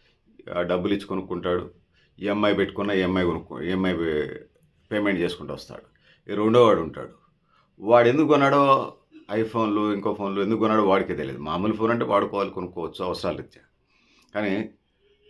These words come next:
ఆ, ఈ, ఈ రెండో వాడు ఎవరైతే ఉన్నాడో, ఐఫై కొనుక్కో-, iPhone కొనుక్కున్నాడు, వాడు కొన్నాడు,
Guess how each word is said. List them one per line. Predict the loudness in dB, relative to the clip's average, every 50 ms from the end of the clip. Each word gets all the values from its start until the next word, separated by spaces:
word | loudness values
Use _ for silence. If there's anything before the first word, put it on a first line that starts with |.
| -20 -16
ఆ, | -12 -10 -10 -8 -8
ఈ, | -8 -10 -8 -6 -6 -4 -4 -4 -6 -8 -8 -6
ఈ | -4 0 0 2
రెండో | 4 4 6 6 6
వాడు | 6 6 6 6
ఎవరైతే | 6 6 4 2 2 0
ఉన్నాడో, | 0 0 2 4
ఐఫై | 2 2 2 0 -2 -2
కొనుక్కో-, | -2 -4 -6 -8 -10 -10
iPhone | -8 -8 -8 -6 -6 -8 -6
కొనుక్కున్నాడు, | -6 -8 -10 -12 -12 -10 -10 -8 -10 -10 -12 _ _ _ _ _ _ _ _ _ _ _ _ -4
వాడు | 0 2 2 2 2
కొన్నాడు, | 2 2 2 2 4 4 2 2 0